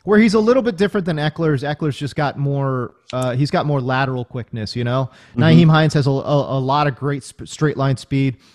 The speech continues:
Speaker 1: Um, I think he's good laterally too, obviously. I'm not trying to knock him there. I'm just saying he's
Speaker 2: Right.
Speaker 1: just not as good as Eckler, that's all.
Speaker 2: Yeah.
Speaker 1: Eckler's special when it comes to lateral movement, you know?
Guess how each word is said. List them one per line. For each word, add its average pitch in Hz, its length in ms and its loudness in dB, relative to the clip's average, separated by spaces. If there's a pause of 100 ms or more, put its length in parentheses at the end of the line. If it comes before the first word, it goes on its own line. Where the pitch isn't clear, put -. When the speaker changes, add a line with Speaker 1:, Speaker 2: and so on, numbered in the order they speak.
(140)
Speaker 1:
Um, 131 220 -2
I 131 80 0
think 151 180 -2
he's 147 160 2
good 156 300 0
laterally 151 440 2
too, 147 320 -4
obviously. 143 560 -6
I'm 120 120 -6
not 139 180 -6
trying 123 220 -6
to - 20 -6
knock 113 260 -4
him 117 120 -6
there. 110 160 -4
I'm 127 80 -2
just 123 120 -4
saying 131 140 0
he's 131 120 2
Speaker 2:
Right. - 20 -4
Speaker 1:
just 120 120 -8
not 143 200 -2
as 110 100 -10
good 151 240 -2
as 123 120 -8
Eckler, 101 360 -12
that's 104 220 -6
all. 98 160 -8
Speaker 2:
Yeah. 95 100 -8 (180)
Speaker 1:
Eckler's 190 320 4
special 117 720 -2 (280)
when 147 120 0
it 139 120 2
comes 143 240 0
to 135 80 -2
lateral 113 400 -4
movement, 110 500 -10
you 104 160 -10
know? 98 240 -10